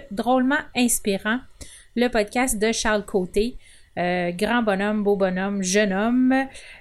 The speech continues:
euh, qui, euh, sort un épisode par semaine, euh, qui a à son actif, euh, cent trente-quatre épisodes jusqu'à maintenant. Le dernier date du vingt-cinq décembre dernier. Euh, son premier épisode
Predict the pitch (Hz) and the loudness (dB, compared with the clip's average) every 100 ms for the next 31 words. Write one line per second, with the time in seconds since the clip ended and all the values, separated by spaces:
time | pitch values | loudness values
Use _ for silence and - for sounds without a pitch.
0 | - 190 196 202 - - 254 262 269 277 | 0 4 4 0 -2 2 4 6 4 2
1 | - 202 202 202 202 196 - 240 262 277 | 2 4 4 4 4 2 2 2 2 0
2 | 285 233 208 233 226 202 - 180 180 226 | -2 -2 0 0 0 -2 -2 -2 0 2
3 | 302 381 392 254 - - 196 190 190 190 | 2 0 -2 -4 -4 -6 -2 0 0 -2
4 | - 208 202 208 208 214 214 - - 262 | -2 2 4 4 4 4 2 0 0 2
5 | 262 240 190 190 - 285 311 311 - 320 | 2 2 0 -2 -2 0 0 -2 -4 2
6 | 311 320 330 320 - - - - 339 359 | 4 4 2 -4 -18 -10 -2 2 2 0
7 | - 262 233 - 277 285 - - 247 240 | -2 0 0 0 0 0 -2 -4 -4 -2
8 | 214 233 226 202 - 214 190 185 - 208 | 0 0 0 -2 -2 -4 -4 -6 -4 -2
9 | 262 247 190 196 208 220 247 254 196 202 | 0 2 2 2 2 2 4 4 2 0
10 | 214 196 190 196 - 226 208 190 220 208 | 0 0 -2 0 0 0 0 0 0 0
11 | 180 170 185 233 381 - - - - - | -2 -2 0 2 0 -4 -18 -20 -20 -20
12 | - - 208 214 220 226 226 233 226 - | -20 -6 0 2 4 4 4 4 2 -2
13 | - 226 294 392 392 269 233 254 311 349 | 0 0 0 0 0 0 0 2 4 2